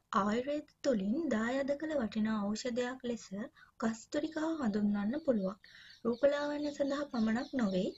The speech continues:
බොහෝ රෝග සඳහා මේ වටිනා ඖෂධයක් වෙනවා. ඒ වගේම කස්තුරි කහ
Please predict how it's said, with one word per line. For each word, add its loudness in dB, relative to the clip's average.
බොහෝ 4
රෝග 4
සඳහා 0
මේ 2
වටිනා 0
ඖෂධයක් 0
වෙනවා. 2
ඒ 2
වගේම 2
කස්තුරි -2
කහ -2